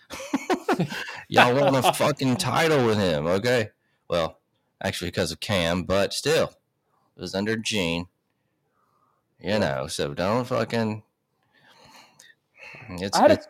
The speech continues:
Speaker 1: going bad for y'all now.
Speaker 2: I had to correct somebody on that the other day. Someone said Malzahn won a title at Auburn, and, uh,
Speaker 1: When he
Speaker 2: no.
Speaker 1: was an O C.
Speaker 2: Yeah.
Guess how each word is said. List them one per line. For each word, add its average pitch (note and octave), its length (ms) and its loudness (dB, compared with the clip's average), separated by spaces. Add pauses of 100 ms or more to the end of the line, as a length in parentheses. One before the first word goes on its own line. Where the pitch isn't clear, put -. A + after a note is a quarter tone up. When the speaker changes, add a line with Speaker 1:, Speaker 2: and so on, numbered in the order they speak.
Speaker 1:
going G#2+ 220 0
bad A#2+ 300 2
for E2+ 100 -6
y'all D#2+ 220 -2
now. C#2+ 280 -6 (400)
Speaker 2:
I - 80 -6
had A3 80 2
to - 80 0
correct E3 340 8
somebody E2+ 560 -2 (160)
on G2 180 -6
that F#2 180 -6
the F#2+ 100 -6
other E2+ 140 -6
day. E2 220 -6
Someone G#2+ 400 -6
said F2+ 360 -8
Malzahn G#2 560 -4
won F2 160 -8
a E2 80 -10
title E2 440 -4
at D#2+ 60 -8
Auburn, F2 440 -12 (380)
and, E2+ 260 -12
uh, E2 260 -8
Speaker 1:
When G#2 160 -2
he G#2+ 60 2
Speaker 2:
no. A2+ 60 2
Speaker 1:
was G2 160 0
an F2+ 100 -2
O F#2+ 120 2
C. A#2 500 0 (400)
Speaker 2:
Yeah. D3 240 4